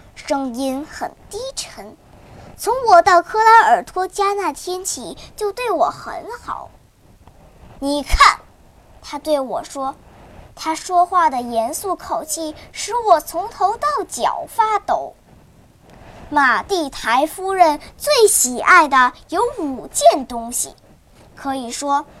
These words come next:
她认为这些东西是世界上最独一无二的。她养的黄鹂，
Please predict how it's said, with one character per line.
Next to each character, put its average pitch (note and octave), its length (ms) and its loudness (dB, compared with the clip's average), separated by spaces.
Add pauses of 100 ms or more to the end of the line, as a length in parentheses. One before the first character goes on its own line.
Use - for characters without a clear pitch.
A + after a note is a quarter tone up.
(220)
她 - 160 0
认 D4 280 4
为 B3 160 2
这 D4 240 -6
些 D4 140 -6
东 E4+ 260 -2
西 D4 340 -8 (180)
是 - 160 -4
世 F#4+ 280 -2
界 E4+ 200 2
上 E4+ 360 4 (180)
最 C#5+ 320 2
独 C#4 300 -6
一 D#4 220 0
无 C4+ 260 -4
二 C4+ 340 2
的。 A#3 220 2 (1080)
她 D4+ 140 4
养 B3+ 360 2
的 A3+ 120 2
黄 C4 440 0
鹂， D#4+ 380 -2